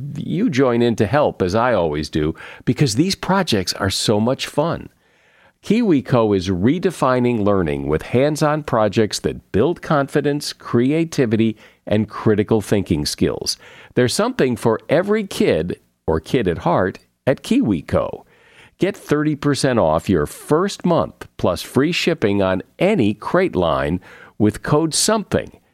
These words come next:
at kiwico dot com. That's thirty percent off your first month at K I W I C O dot com,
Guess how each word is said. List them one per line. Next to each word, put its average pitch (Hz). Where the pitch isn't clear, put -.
at 87
kiwico 180
dot 90
com. 64
That's 104
thirty 190
percent 180
off 107
your 90
first 170
month 123
at 80
K 170
I 113
W 156
I 92
C -
O 92
dot 104
com, 80